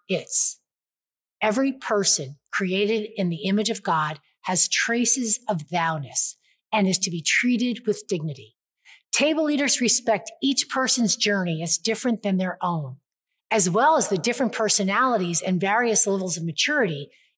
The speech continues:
in their group. If I could summarize everything I've shared, I would sum up the importance of presence like this.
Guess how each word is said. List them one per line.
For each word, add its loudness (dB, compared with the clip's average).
in 2
their 0
group. -10
If -6
I 4
could -2
summarize 0
everything 2
I've 2
shared, 0
I 6
would 2
sum 2
up -2
the 0
importance 0
of -6
presence -2
like -8
this. -6